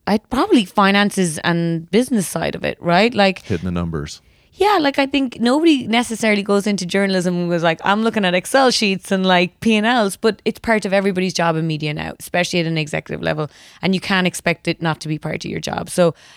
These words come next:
Speaker 1: is that the thing? I think the, the understanding and being good at the finance and the business side of it, I'm driven by the fact that the more money I have, the more stories I can tell. So it's kind of a juggle for me.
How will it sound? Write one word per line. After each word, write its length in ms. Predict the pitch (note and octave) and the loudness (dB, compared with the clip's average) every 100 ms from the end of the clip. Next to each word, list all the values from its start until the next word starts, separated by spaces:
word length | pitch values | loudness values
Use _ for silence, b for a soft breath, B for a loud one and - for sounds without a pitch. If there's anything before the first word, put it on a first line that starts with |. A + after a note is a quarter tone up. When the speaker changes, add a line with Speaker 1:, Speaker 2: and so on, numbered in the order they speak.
| B | B
Speaker 1:
is 200 | - G#3+ | 2 2
that 220 | A#3 A3 | 2 0
the 140 | - G#3 | 0 -2
thing? 300 | A3+ G#3+ G3+ B B B | 0 0 -2 B B B
I 80 | F#3+ | 0
think 360 | F#3+ A#3 G3 - | 2 0 -2 0
the, 340 | G#3 - A2+ | 0 0 -6
the 260 | - G#3 - - - G1+ - _ - | -2 -2 -2 -8 -12 -12 -16 _ -2
understanding 600 | A3+ C4 C#4 A#3+ A#3+ A3 | 0 2 2 2 2 2
and 100 | G3+ | 2
being 180 | F#3+ F#3+ | 0 0
good 240 | F#3+ G3 | 2 2
at 120 | F#3 | 0
the 80 | - | -2
finance 680 | F3 - F#3 F3+ E3+ E3 - - | -4 0 0 2 -2 -4 -12 -8
and 160 | E3 E3 | -4 -2
the 220 | D#3+ D#3 D#3+ | -2 -4 -4
business 320 | F#3 F#3 F#3 | -4 -2 -4
side 240 | - E3 | 0 0
of 80 | D#3 | 2
it, 160 | D#3 - b b b _ _ _ _ - | -2 -4 b b b _ _ _ _ 0
I'm 180 | G3+ F#3 | 2 2
driven 400 | F3 A3 A3 G#3 | 4 4 4 2
by 140 | G3 | 2
the 60 | F3+ | 2
fact 300 | - F#3 - | 0 0 -2
that 140 | F3 | -4
the 60 | - | -2
more 220 | F3+ F#3+ | 2 2
money 320 | G3 F#3+ F#3 | 4 2 2
I 40 | F3 | 2
have, 260 | F3+ F3 | 2 0
the 60 | E3 | 0
more 180 | E3 E3+ | 0 0
stories 400 | - E3 D#3+ D#3 | 0 0 2 0
I 80 | D#3+ | -4
can 160 | D#3 | -6
tell. 240 | C#3+ E3+ D#3 | -6 -6 -4
So 240 | - F3 | 2 2
it's 120 | E3+ | 2
kind 220 | - F#3+ | 0 0
of 80 | F3 | 2
a 40 | E3 | 0
juggle 340 | E3+ D#3+ D3+ | 0 -2 -4
for 140 | - - | -8 -8
me. 200 | - | -10